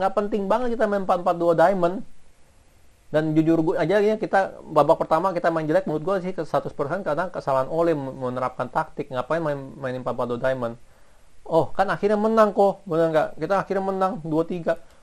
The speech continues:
Menang karena performanya Edison Cavani. Ya, dan juga Bruno lah, bener nggak? Tapi kalau Edison Cavani lagi katro,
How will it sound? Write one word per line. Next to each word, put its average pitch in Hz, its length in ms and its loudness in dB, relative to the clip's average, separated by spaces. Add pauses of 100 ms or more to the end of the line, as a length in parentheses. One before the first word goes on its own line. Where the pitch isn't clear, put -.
(100)
Menang 190 320 -2
karena 160 160 0
performanya 151 560 -4
Edison 147 240 -8
Cavani. 165 480 -4 (1120)
Ya, 151 320 -2
dan 127 160 0
juga 127 160 2
Bruno 147 400 4
lah, 127 160 6
bener 117 240 2
nggak? 120 160 2
Tapi - 160 -6
kalau 160 160 4
Edison 160 320 -2
Cavani 160 320 -2
lagi 156 160 -4
katro, 160 640 2